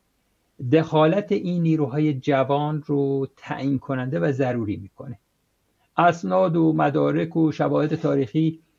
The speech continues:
و عینی به طور مشخص عملکرد این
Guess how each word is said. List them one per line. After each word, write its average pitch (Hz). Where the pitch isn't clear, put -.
و 123
عینی 151
به 110
طور 160
مشخص 156
عملکرد 147
این 156